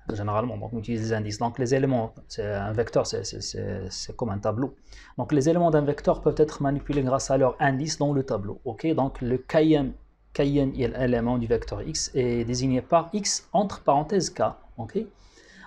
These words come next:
Alors ici, comme nous avons vu tout à l'heure, donc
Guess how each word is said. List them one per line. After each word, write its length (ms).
Alors 220
ici, 400
comme 220
nous 160
avons 260
vu 340
tout 160
à 80
l'heure, 280
donc 240